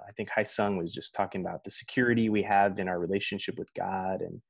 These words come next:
Carol was reflecting upon, um, God's love, God's gentleness with us. And so, yeah, I too found a lot of comfort in this psalm. And, um,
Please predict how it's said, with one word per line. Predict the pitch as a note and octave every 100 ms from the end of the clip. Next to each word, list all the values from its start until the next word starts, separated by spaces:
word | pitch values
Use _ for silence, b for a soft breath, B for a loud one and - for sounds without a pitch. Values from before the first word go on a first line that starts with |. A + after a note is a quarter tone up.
| _ _ _ _ _ _ _ _
Carol | - A2 G#2 G2+
was | F2+ -
reflecting | - G2+ - G#2
upon, | F2+ - G2 F#2+ F#2+ F2+ E2+
um, | D#2+ D#2+ D#2+ - _ _ - - B B B
God's | F#2+ F#2 -
love, | G2 G2+ G2+ G2
God's | F#2 F2 -
gentleness | G#2 G#2 - G2 F#2+ -
with | G2+ -
us. | G2 G2 -
And | E2+ E2
so, | - F#2+ F#2+ B B B
yeah, | D3
I | B2+
too | C#3 D#3+ D3
found | C#3 A#2 G#2+ G#2
a |
lot | G#2+ A2
of | G#2+
comfort | - G#2+ D3 C#3+ C3
in |
this | C3+ -
psalm. | C3+ C3 D3+ D#3+ D#3 - -
And, | G#2 G2 F#2 G2
um, | F#2+ F#2 F2+ F#2